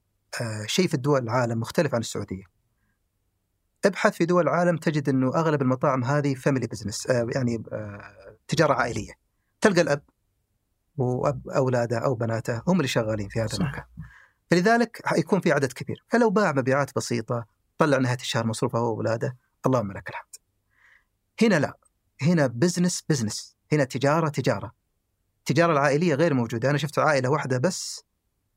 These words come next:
Speaker 1: في الدمام، ماخذين كذا لوبي حق فندق. تجربة جميلة جدًا. أنا ناسي والله الاسم، ولا ودي أقوله في الحلقة، لكن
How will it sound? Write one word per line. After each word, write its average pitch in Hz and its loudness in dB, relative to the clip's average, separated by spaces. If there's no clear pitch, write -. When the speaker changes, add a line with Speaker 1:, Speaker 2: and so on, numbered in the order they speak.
Speaker 1:
في 135 2
الدمام، 123 -2
ماخذين 135 0
كذا 127 -2
لوبي 127 0
حق - -4
فندق. 147 -2
تجربة 123 0
جميلة 156 2
جدًا. 107 -6
أنا 131 0
ناسي 123 -2
والله 113 -2
الاسم، 127 -2
ولا 123 0
ودي 120 -2
أقوله 120 -2
في 117 -8
الحلقة، 110 -4
لكن 117 -4